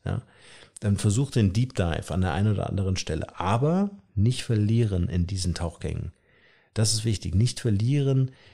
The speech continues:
äh, indem ihr immer weiter bohrt und bohrt und bohrt und bohrt und ihr geht eigentlich von eurer eigentlichen Idee, ja, also von eurem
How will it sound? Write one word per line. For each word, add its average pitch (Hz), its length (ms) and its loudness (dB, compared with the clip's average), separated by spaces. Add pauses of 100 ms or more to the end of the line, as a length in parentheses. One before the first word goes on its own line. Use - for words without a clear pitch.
(260)
äh, 101 220 2
indem 110 360 4
ihr 107 240 4
immer 123 240 4
weiter 101 240 2
bohrt 95 240 2
und 95 100 0
bohrt 95 220 2
und 87 80 4
bohrt 87 220 2
und 82 80 0
bohrt 98 240 0
und 101 120 0
ihr 101 160 0
geht 98 200 -2
eigentlich 101 320 0
von 92 180 -2
eurer 92 460 -2
eigentlichen 107 500 2
Idee, 98 640 0
ja, 82 200 -2
also 87 260 -2
von 95 200 -2
eurem 85 340 0